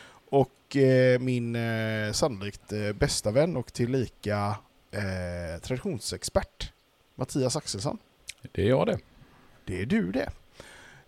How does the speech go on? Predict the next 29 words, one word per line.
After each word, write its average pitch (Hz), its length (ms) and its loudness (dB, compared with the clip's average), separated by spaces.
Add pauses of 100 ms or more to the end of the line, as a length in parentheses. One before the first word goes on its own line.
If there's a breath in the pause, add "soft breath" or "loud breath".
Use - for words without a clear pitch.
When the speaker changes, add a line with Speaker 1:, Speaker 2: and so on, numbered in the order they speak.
Speaker 1:
Ehm, 160 380 10 (1160)
kommer 190 220 6
du 170 180 6
ihåg 202 280 6
alla 131 500 6
avsnitt 123 480 4
vi 117 40 0
har 110 80 2
gjort 110 240 -4
hittills? 131 540 -4 (680 loud breath)
Det 139 100 2
är 143 180 2
Speaker 2:
Ja. 196 60 8
Speaker 1:
trettiotal 185 420 8
nu, 139 80 6
va? 160 180 4 (380 loud breath)
Speaker 2:
Ja, - 120 -2
vi 139 120 0
är 120 40 0
nog, 117 380 0
ja, 120 120 10
vi 113 80 6
är - 40 8
drygt 113 580 2
trettio. 113 380 2 (600 loud breath)
Är 101 60 -2
det 92 60 2
Speaker 1:
Ja. 120 200 6
Speaker 2:
definitivt. 92 680 -2